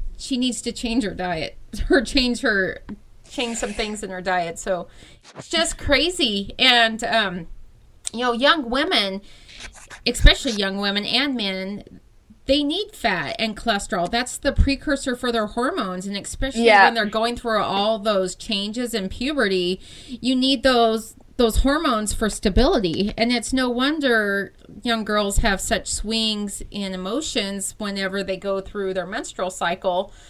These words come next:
Speaker 1: because they don't have the precursors of, of the fat and cholesterol to help them with stability.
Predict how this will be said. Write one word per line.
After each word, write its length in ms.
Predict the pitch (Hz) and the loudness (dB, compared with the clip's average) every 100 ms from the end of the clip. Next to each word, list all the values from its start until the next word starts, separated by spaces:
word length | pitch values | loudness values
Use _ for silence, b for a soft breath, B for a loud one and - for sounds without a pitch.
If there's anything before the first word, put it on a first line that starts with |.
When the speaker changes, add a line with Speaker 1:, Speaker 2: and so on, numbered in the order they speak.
| b b 220 | b b -8
Speaker 1:
because 400 | 240 254 240 214 | -2 0 0 2
they 120 | 233 | 0
don't 260 | 240 214 | 0 -2
have 280 | 208 226 220 | -2 0 0
the 80 | 214 | 2
precursors 1160 | - 262 254 233 202 - 208 196 190 185 - - - - | 6 4 4 0 -2 0 -2 0 -2 -4 -8 -12 -10 -2
of, 540 | 202 185 175 - - - - | 0 0 -4 -16 -20 -12 -6
of 160 | 208 | -4
the 120 | 190 190 | -2 -2
fat 280 | - 214 | 2 2
and 100 | - | 0
cholesterol 480 | - 226 233 - 180 175 | -2 -2 -2 0 0 0
to 80 | |
help 300 | 185 190 - | -2 -2 -2
them 180 | - 180 | -2 -2
with 80 | 175 | -2
stability. 640 | - 170 214 220 143 175 | -6 -2 0 -2 -4 -8